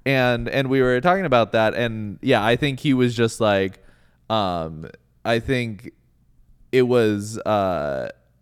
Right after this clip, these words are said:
that was, like, a little more serious than, than he thought it was at first. And so then he was like, "Oh, you guys are thinking you might get married one day, huh?"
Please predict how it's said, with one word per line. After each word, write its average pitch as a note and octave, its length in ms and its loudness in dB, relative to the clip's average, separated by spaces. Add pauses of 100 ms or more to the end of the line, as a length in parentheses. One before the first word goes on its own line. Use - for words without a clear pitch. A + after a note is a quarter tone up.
(260)
that B2 200 4
was, A#2+ 160 2
like, A2+ 160 0
a - 20 -2
little A2+ 160 0
more G#2 220 -4
serious G2 580 -4
than, F#2+ 420 -6
than F#2 480 -4
he A2+ 240 -6
thought G2 280 -2
it - 100 -6
was F#2 460 -4 (240)
at G2+ 180 -2
first. F#2 460 -2
And G#2 160 -8
so G2 120 -4
then F#2 120 -4
he F#2 40 -6
was F#2 200 -6
like, F2 260 -8
"Oh, E3+ 180 2
you - 120 -10
guys D3 180 -4
are F#3 80 -12
thinking F#2 300 -10
you F2 80 -10
might E2+ 180 -6
get D2 160 -14
married F#2+ 500 0
one F2+ 260 -8
day, E2 200 -6
huh?" G2+ 240 -4